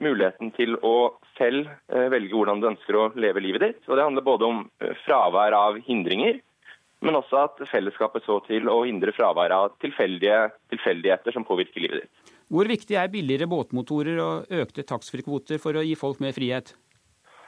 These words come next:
Speaker 1: Nei, det står ganske langt nede på min liste, men det er jo ting jeg synes er helt greit at noen gjør, eh, og da får F R P være de noen, og så får vi være de noen som kjemper for flere kvoteflyktninger.
Speaker 2: Men nå har det da gått tre kvart år siden, eh,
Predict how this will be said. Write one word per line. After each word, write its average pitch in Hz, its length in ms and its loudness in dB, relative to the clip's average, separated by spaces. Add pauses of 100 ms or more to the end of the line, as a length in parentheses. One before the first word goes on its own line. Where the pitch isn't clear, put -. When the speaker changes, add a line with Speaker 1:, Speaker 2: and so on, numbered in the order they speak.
Speaker 1:
Nei, - 100 -2
det 120 140 -4
står 147 200 0
ganske - 140 -4
langt 156 260 0
nede 113 460 2
på 131 120 -2
min 113 320 0
liste, 208 440 -2
men 139 480 0
det 123 80 4
er 127 100 4
jo 127 60 -6
ting 110 140 -2
jeg 113 140 2
synes 110 200 -4
er 107 280 2 (120)
helt 107 180 0
greit 98 280 0
at 117 80 -4
noen 110 220 0
gjør, 175 200 2 (180)
eh, 123 220 0 (340)
og 117 80 2
da 117 80 2
får 131 200 0
F - 120 -6
R 98 100 0
P 127 120 -2
være 104 220 2
de 104 100 -4
noen, 117 320 0
og 175 80 -6
så - 80 -20
får 135 140 -4
vi 123 80 2
være 117 240 2
de 110 100 -2
noen 95 320 0
som 113 100 -4
kjemper 107 300 -4
for 113 100 -4
flere 92 240 -2
kvoteflyktninger. - 640 -8 (460)
Speaker 2:
Men 156 120 0
nå 175 60 4
har 190 80 2
det 202 60 0
da 175 120 0
gått 156 420 -8
tre 147 280 -2
kvart 165 280 -6
år 147 400 -2
siden, 131 540 0
eh, 147 260 -2